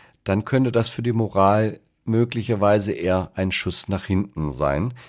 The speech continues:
Was ist denn nerviger, als jeden Tag auch noch Rechenschaft abgeben zu müssen, warum man nicht schon längst viel besser und viel weiter ist? Ja, das ist vielleicht nicht unbedingt immer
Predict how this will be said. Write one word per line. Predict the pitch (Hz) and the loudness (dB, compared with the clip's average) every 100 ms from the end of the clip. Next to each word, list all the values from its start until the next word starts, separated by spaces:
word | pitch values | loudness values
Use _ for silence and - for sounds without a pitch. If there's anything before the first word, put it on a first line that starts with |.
| - - _ | -20 -20 _
Was | - 95 | -10 -8
ist | - - | -10 -2
denn | 104 | 2
nerviger, | 98 101 117 - 117 113 80 | 6 6 6 2 0 -2 -2
als | 92 - | -6 -4
jeden | 101 113 | -4 -4
Tag | 107 92 107 - | -2 -2 -2 -4
auch | 98 | -4
noch | 95 82 - | -4 -6 0
Rechenschaft | 117 - 92 - 80 - _ | 0 0 -4 -4 -4 -8 _
abgeben | - - _ 85 82 80 | -8 -8 _ -8 -6 -6
zu | - | -4
müssen, | 82 85 - 98 - - - _ | -2 -2 -2 -4 -6 -20 -20 _
warum | - 92 92 98 | -2 0 2 2
man | 95 95 92 98 | 4 2 0 -4
nicht | - 98 92 - | -2 -4 -4 -4
schon | 98 87 | -2 -2
längst | 85 87 - | -2 -4 -8
viel | - 85 | -6 -4
besser | 76 - 85 | -4 -2 -4
und | 76 80 | -4 -6
viel | - 82 | -8 -8
weiter | - - - - | -6 -10 -12 -16
ist? | - - _ _ - - - _ _ | -16 -16 _ _ -20 -20 -20 _ _
Ja, | 104 120 | -2 0
das | 110 | -2
ist | 107 | -6
vielleicht | - 123 117 | 4 4 6
nicht | 123 117 | 2 2
unbedingt | 123 113 110 110 107 - | 2 4 4 4 2 -2
immer | - 101 98 95 | 0 4 6 4